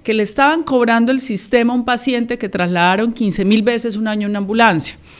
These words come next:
que le estaban cobrando al paciente tratamientos de veinte mil personas fallecidas en un año, que le estaban cobrando al sistema un billón de pesos de medicamentos que nunca se compraron ni se vendieron en Colombia,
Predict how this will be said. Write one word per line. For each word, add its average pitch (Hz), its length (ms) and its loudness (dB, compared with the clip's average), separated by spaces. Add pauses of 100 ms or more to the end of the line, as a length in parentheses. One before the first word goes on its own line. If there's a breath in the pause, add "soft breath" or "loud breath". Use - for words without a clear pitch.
(340 loud breath)
que 240 80 2
le 233 80 4
estaban 277 320 0
cobrando 233 340 0
al 233 80 -2
paciente 233 640 -2
tratamientos 220 760 -2
de 202 140 0
veinte 180 340 -2
mil 240 240 4
personas 226 540 -2
fallecidas 196 720 0
en 196 120 -6
un 185 120 -6
año, 151 400 0 (480 loud breath)
que 247 120 4
le 233 80 4
estaban 294 400 2
cobrando 233 360 0
al 247 80 -2
sistema 226 680 -4
un 285 260 2
billón 247 540 0
de 240 100 2
pesos 240 460 -2
de 226 100 0
medicamentos 202 840 -4
que 214 100 -2
nunca 196 320 -4
se 226 140 -6
compraron 220 720 0
ni 214 80 -4
se 208 160 -6
vendieron 220 600 0
en 190 140 -4
Colombia, 269 760 2